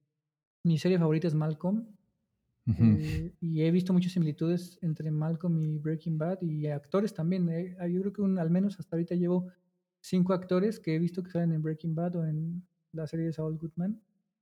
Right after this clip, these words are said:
Speaker 1: Que yo, obviamente, yo creo que Bryan Cranston los invitó, pero encuentro mucha similitud en cosas. Yo creo que Malcolm la he visto como unas veinte veces las, todas las temporadas, y yo creo que hasta más.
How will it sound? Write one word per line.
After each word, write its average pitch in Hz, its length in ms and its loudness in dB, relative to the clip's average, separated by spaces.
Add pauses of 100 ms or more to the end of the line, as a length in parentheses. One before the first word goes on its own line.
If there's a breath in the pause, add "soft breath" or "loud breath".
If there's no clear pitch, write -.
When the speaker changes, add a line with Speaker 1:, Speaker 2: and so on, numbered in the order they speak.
(800)
Speaker 1:
Que 156 140 -4
yo, 160 180 0
obviamente, 175 360 2
yo 170 60 4
creo 165 140 0
que 170 120 -4
Bryan 160 260 0
Cranston 165 440 -2
los 147 140 -4
invitó, 156 560 -4 (920)
pero 160 440 -6 (160)
encuentro 175 340 0
mucha 185 160 4
similitud 170 460 0
en 170 100 0
cosas. 175 420 -4 (720)
Yo 175 60 -2
creo 202 120 0
que 208 120 2
Malcolm 196 340 4
la 170 120 4
he 170 40 6
visto 180 220 2
como 165 180 0
unas 165 180 2
veinte 160 260 2
veces 165 340 0
las, 151 260 -6
todas 170 160 0
las 165 100 -2
temporadas, 165 600 -8
y 165 240 -6
yo 165 100 -4
creo 170 140 -2
que 175 100 -2
hasta 165 180 -6
más. 160 240 -10